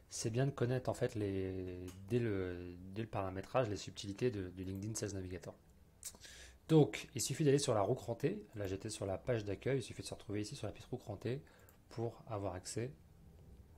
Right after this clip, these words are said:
en fait, ici, voilà, sur les préférences, euh, commerciales. Donc, je vais simplement te présenter. Il y a cinq points et je vais simplement te dire, euh, ce qu'il faut savoir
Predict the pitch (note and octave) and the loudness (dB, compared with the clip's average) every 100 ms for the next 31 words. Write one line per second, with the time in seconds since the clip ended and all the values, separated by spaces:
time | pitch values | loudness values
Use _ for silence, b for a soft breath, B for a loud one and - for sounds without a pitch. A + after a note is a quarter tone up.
0 | - - - - - - A#2 - G2+ - | -20 -20 -20 -20 -20 -8 -6 -4 -6 -6
1 | C3+ A2 - D3+ - - - - A2+ A2 | -2 0 0 -2 -6 -18 -18 -8 -6 -6
2 | - - A2+ G#2 - - G#2 G#2+ C#3+ - | -8 -6 -4 -4 -4 -6 -4 -2 -2 -4
3 | - - - B - - - G2 F#2+ F2+ | -10 -16 -18 B -20 -16 -8 -4 -4 -4
4 | F2+ - - A#2+ - - D#2+ - - - | -6 -2 2 4 2 -4 -8 -12 -20 -6
5 | C#3+ D3+ - - - B B B B B | 2 2 2 -10 -18 B B B B B
6 | B B - G#2+ C3 C#3 D3 C#3 - A2+ | B B -2 4 6 8 6 4 4 2
7 | A2+ F#3 A#2+ F#2 - D3+ C#3 - C3 D3+ | 4 4 6 4 4 4 4 2 6 6
8 | F#3+ F#3 - F#2+ G2+ - G#2+ A#2 B2 - | 6 0 -4 -2 -2 -2 0 0 0 2
9 | G#2 G2 A#2 E3 C#3+ F#2 - - A#2 F#2+ | 0 2 4 4 4 0 -10 -8 -2 0
10 | F#2+ F#2+ F#2+ F#2 F#2 - A2+ - G2+ F#2+ | 0 0 -2 -2 -4 -6 -6 -8 -6 -4
11 | F2 A#2+ C3+ - | 2 4 4 -2